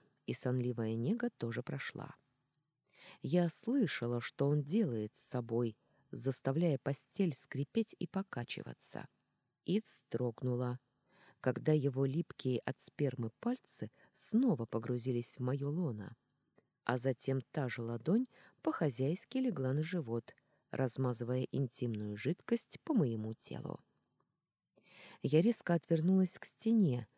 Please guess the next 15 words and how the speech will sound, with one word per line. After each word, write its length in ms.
когда 320
он 120
попытался 600
поцеловать 600
меня 220
в 120
губы. 400
"Это 340
слишком 600
для 180
меня. 380
Я 300
не 140
могу. 580
Слишком, 1120